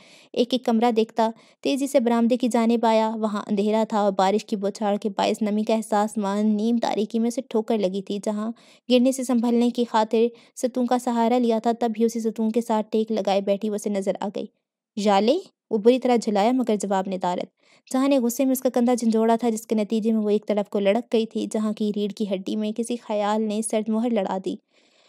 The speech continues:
उसके, अ, सर्द वजूद को बाहों में संभाले वो तेज़ी से अंदर थप लपका था। कमरे में लाकर उसे लिटाया और कंबल ओढ़ने के बाद पलटकर हीटर की स्पीड बढ़ाई थी। वो बिल्कुल सुन्न हो रही थी। सर्दी के बायस होंठ भी नीले थे, सांस भी थम थम कर आती थी,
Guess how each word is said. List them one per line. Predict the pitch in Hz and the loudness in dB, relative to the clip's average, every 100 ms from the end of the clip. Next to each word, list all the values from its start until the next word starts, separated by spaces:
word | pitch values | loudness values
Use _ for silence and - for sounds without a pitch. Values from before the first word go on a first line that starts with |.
| _ | _
उसके, | 254 - - 285 285 | -8 -8 -4 0 0
अ, | - - 240 240 240 | 0 2 4 4 4
सर्द | - 277 277 240 | 2 4 4 4
वजूद | 240 240 240 | 0 0 -2
को | - | 2
बाहों | 220 233 240 | 2 2 2
में | 247 | 2
संभाले | 240 233 226 226 | 0 0 2 2
वो | 226 | 2
तेज़ी | 233 233 226 | 2 -2 0
से | 233 | 0
अंदर | 226 240 254 | 0 0 -2
थप | 214 | -2
लपका | 220 220 226 | -2 -2 -4
था। | 220 220 220 _ - | -2 -2 -4 _ 0
कमरे | 233 240 | 2 4
में | 233 | 4
लाकर | 214 214 226 | 4 2 0
उसे | 220 | 0
लिटाया | 214 190 208 208 | -2 0 0 0
और | 208 | -2
कंबल | 220 208 208 | -2 0 0
ओढ़ने | 208 202 190 | 0 -2 -4
के | 202 | -4
बाद | 196 196 202 | -4 -4 -2
पलटकर | 208 214 214 208 | -2 -2 -2 -4
हीटर | 208 202 | -4 -6
की | 220 226 | -8 -8
स्पीड | - 233 233 | -4 -4 -2
बढ़ाई | 240 226 220 | -2 -2 -4
थी। | 226 - _ _ - | -6 -12 _ _ -6
वो | 247 | -2
बिल्कुल | 277 269 294 | -2 0 -4
सुन्न | - 285 277 | 0 0 2
हो | 247 | 2
रही | 233 226 233 | 2 0 -2
थी। | 226 | -4
सर्दी | - 220 214 226 | -2 -2 -2 -2
के | 226 | -2
बायस | 214 214 220 | 0 -2 -2
होंठ | 214 208 196 - | -4 -4 -6 -2
भी | |
नीले | 240 240 220 | 0 2 0
थे, | 220 214 220 | 0 0 -2
सांस | - 220 226 | -4 -4 -4
भी | 233 220 | -4 -2
थम | 233 233 | -2 -2
थम | 240 | -2
कर | 226 220 | -2 -2
आती | 214 208 214 | -2 -4 -6
थी, | 220 | -6